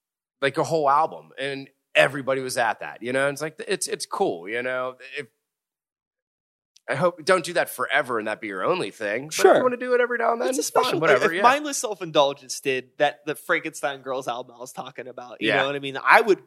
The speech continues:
Speaker 2: go
Speaker 1: Oh,
Speaker 2: anywhere
Speaker 1: my God,
Speaker 2: to
Speaker 1: yeah.
Speaker 2: fucking watch them play that thing front to back. Are you kidding me?
Speaker 1: Are they still playing right now?
Speaker 2: Um, they're on, like, a hiatus right now. I don't think that they are disbanded, but they haven't released any new material in a while.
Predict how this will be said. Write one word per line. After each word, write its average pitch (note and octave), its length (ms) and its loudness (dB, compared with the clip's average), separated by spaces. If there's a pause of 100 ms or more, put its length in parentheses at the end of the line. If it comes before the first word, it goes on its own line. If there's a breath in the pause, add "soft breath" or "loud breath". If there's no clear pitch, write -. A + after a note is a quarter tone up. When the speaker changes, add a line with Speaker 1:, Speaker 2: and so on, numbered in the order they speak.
Speaker 2:
go D3+ 360 2
Speaker 1:
Oh, - 100 -20
Speaker 2:
anywhere A#3+ 560 8
Speaker 1:
my A#3 80 -4
God, G3+ 380 -4
Speaker 2:
to - 80 10
Speaker 1:
yeah. D#3+ 140 10
Speaker 2:
fucking G3+ 320 4
watch F#3 300 4
them F3+ 160 4
play E3+ 300 -2
that F3 240 2
thing F#3 180 -2
front F3 300 -2
to F3+ 80 0
back. D#3+ 340 -2
Are D#3 60 -10
you F#3+ 160 -8
kidding A3 460 0
me? C4 180 -2
Speaker 1:
Are B2 80 4
they D3 140 6
still E3 180 4
playing C#3+ 380 2
right A3+ 160 -6
now? B3 260 -4 (100)
Speaker 2:
Um, A#3 360 4 (100)
they're F#4 100 -2
on, B4 440 -4
like, A4+ 100 -6
a A3+ 80 -4
hiatus E3+ 800 -6
right G3 180 -6
now. G3+ 320 0
I F3+ 140 0
don't C#4 240 -4
think A3+ 240 -14
that F3+ 120 -18
they F3+ 120 -4
are D#3 140 4
disbanded, D3 720 -6
but C3+ 120 -6
they C#3+ 140 -6
haven't D#3+ 320 -4
released D3 320 -8
any C#3 180 -6
new C3+ 140 -14
material D3 580 -6
in F3+ 60 -12
a F#3 60 -10
while. F#3 420 -4